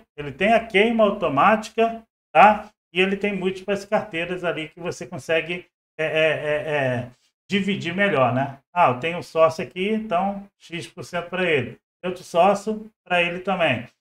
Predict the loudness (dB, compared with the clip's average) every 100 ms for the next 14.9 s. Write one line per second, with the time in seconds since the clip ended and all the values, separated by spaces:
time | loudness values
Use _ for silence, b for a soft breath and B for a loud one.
0 | _ _ _ -4 -2 -2 -4 -6 -6 -4
1 | -2 0 2 0 -2 0 0 2 0 -4
2 | -18 _ _ _ _ _ _ _ -2 -2
3 | 2 2 2 -2 -4 -4 -4 -6 -18 _
4 | _ -2 2 0 0 -4 -2 -4 -4 -6
5 | -4 -4 -4 -6 -8 -8 -6 -6 -6 -10
6 | -16 _ _ 0 0 0 -16 _ _ _
7 | -6 -4 -4 -10 _ _ -8 -6 -6 -8
8 | -6 -6 -2 0 0 0 2 2 2 -12
9 | _ _ _ 2 6 6 6 2 2 0
10 | -2 -4 -4 -2 0 -2 -12 _ _ -12
11 | -12 _ _ _ _ _ -16 -8 -4 -2
12 | 0 2 2 -2 -10 -12 _ _ _ 0
13 | 0 -2 -6 -6 -6 -4 -2 -2 -2 -8
14 | -8 -12 -12 -6 0 4 4 2 -2